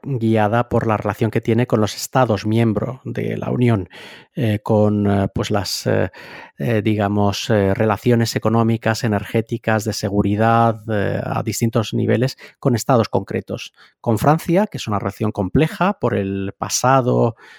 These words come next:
y por la historia, pues, traumática, eh, pero también por los lazos humanos y culturales. Eh, con Italia,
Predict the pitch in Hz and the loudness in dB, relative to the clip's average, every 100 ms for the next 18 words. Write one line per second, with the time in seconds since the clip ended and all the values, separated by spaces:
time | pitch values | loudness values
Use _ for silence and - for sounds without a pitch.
0 | _ _ - 104 104 - 131 123 113 110 | _ _ -4 -2 -2 -2 2 2 4 2
1 | 107 101 95 - 113 - - - 101 107 | 2 2 0 -4 -6 -8 -8 -6 -2 0
2 | 131 - 110 110 104 - - _ _ - | 0 -2 -6 -4 -4 -6 -20 _ _ -8
3 | 131 110 - 117 110 104 117 110 110 98 | -4 -2 2 2 2 0 0 0 -2 -2
4 | 113 104 110 95 - 101 123 135 117 113 | -2 -2 -4 -6 -4 0 2 2 2 0
5 | 113 113 - 104 - 147 160 190 - - | -2 -4 -4 -4 0 2 2 0 -4 -14
6 | - - - 196 135 117 - 120 113 - | -20 -20 -14 -2 2 2 2 0 0 2
7 | 143 147 165 202 | 2 4 2 2